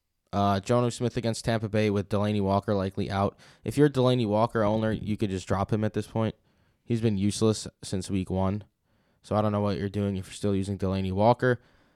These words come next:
But yeah, Jonnu Smith, if he's the starting tight end, you could get a decent game out of your tight end slot if you were a, if you were a Will Dissly owner, if you have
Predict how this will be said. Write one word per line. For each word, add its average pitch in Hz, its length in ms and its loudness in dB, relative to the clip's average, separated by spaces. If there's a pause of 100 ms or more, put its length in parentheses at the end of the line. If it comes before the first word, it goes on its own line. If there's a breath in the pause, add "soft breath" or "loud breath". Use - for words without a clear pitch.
(160)
But 135 100 4
yeah, 156 100 6
Jonnu 120 240 2
Smith, 135 320 0
if 113 100 -6
he's 123 220 0
the 123 40 -6
starting 120 360 2
tight 110 220 0
end, 120 420 -2
you 107 120 -10
could 123 160 -4
get 120 140 -2
a 120 140 0
decent 123 400 -4
game 143 240 2
out 123 60 4
of 120 60 0
your 113 100 2
tight 120 200 4
end 131 140 2
slot 101 420 0
if - 180 -10
you 113 100 0
were 107 220 2
a, - 100 -4 (100)
if - 120 -12
you 110 100 -4
were 107 160 -2
a 104 40 -2
Will 104 220 -2
Dissly 107 400 -2
owner, 104 320 2
if - 120 -6
you 101 120 2
have 92 220 -2